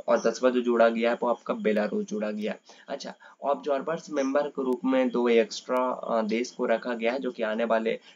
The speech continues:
time period में इसको भी शामिल कर लिया जाएगा।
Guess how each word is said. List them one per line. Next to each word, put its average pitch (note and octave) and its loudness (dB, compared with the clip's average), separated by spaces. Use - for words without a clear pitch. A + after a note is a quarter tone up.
time A2+ -4
period A2+ -4
में A2+ -2
इसको A2 -6
भी A#2+ -4
शामिल A#2 -4
कर A2+ 0
लिया A2+ 2
जाएगा। A2+ 2